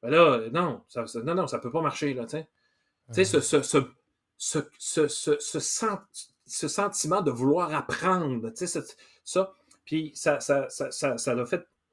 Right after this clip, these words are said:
Speaker 1: ça a fait ressortir ça, à mon avis, de l'école. On a du travail à faire sur comment rendre l'école agréable, puis, euh, comment rendre l'école le fun, avoir du plaisir à apprendre, tu sais, au lieu d'être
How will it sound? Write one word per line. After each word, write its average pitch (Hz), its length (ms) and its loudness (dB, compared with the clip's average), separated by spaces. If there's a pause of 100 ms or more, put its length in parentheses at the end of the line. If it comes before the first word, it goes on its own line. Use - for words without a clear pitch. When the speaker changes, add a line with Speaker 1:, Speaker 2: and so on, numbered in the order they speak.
(120)
Speaker 1:
ça 131 140 -4
a 123 40 -4
fait 175 160 -4
ressortir 202 560 0
ça, 214 260 4
à 165 40 4
mon 135 180 0
avis, 127 240 -2
de 143 60 -4
l'école. 127 380 2
On 127 100 0
a 170 80 0
du - 140 -8
travail 160 320 2
à 117 80 -2
faire 127 340 -2 (340)
sur 131 520 2 (260)
comment 190 320 4
rendre 147 240 0
l'école 135 380 2
agréable, 113 520 0
puis, 123 160 -6
euh, 117 60 0 (140)
comment 165 280 -2
rendre 135 260 -2
l'école 131 380 0
le 117 100 -2
fun, 123 480 -2 (360)
avoir 139 280 2
du - 200 -8
plaisir 151 560 4
à 110 120 -4
apprendre, 110 480 -8
tu - 80 -18
sais, 143 100 -2
au 123 120 -2
lieu 139 140 2
d'être 123 420 2